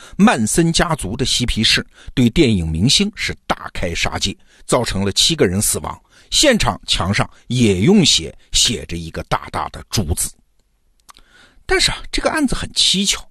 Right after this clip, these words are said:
啊，经过警察的调查呢，很快就发现这现场啊和麦克唐纳的话有矛盾啊，甚至有证据可以证明他自己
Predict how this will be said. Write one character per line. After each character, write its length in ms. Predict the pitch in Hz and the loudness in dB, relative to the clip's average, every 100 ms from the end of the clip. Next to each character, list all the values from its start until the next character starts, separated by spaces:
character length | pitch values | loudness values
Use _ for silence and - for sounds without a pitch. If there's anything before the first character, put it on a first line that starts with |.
| _ | _
啊， 180 | - - - - - | -18 -18 -20 -14 -4
经 220 | 311 339 | -2 2
过 160 | 269 190 | 2 2
警 260 | - 78 | 0 -4
察 220 | - 98 | -6 -4
的 100 | 135 196 | -4 0
调 220 | 92 65 | 0 0
查 200 | - 76 | -4 -6
呢， 140 | 143 - | -6 -8
很 260 | - 190 - | -4 0 2
快 220 | - 330 | 2 0
就 100 | 208 | 0
发 180 | - 185 | 0 0
现 220 | - 170 - - - | 0 -4 -8 -18 -4
这 100 | 330 | 0
现 300 | - 392 339 | 2 4 4
场 180 | - - - | 4 2 -4
啊 180 | - - | -12 -14
和 160 | - 233 | -2 2
麦 200 | 294 196 | 4 2
克 100 | 156 | 0
唐 240 | - 110 | -2 0
纳 140 | 220 190 | 0 0
的 100 | 143 | 0
话 260 | 175 - - | -2 -4 -2
有 160 | 104 87 | 0 0
矛 340 | 82 - - | 0 -6 -4
盾 120 | - 254 _ _ | -2 -2 _ _
啊， 120 | 165 185 | 0 2
甚 220 | 370 311 | 2 4
至 140 | 247 | 4
有 100 | 139 | 4
证 220 | 135 233 | 6 4
据 160 | 180 143 - - | 4 0 -8 0
可 100 | 214 | 2
以 140 | 247 | 4
证 180 | 277 175 | 4 4
明 160 | 190 - - - | 2 -2 -12 -2
他 280 | - 320 311 | 0 0 -2
自 200 | - 277 | -2 -2
己 240 | - - | -4 -8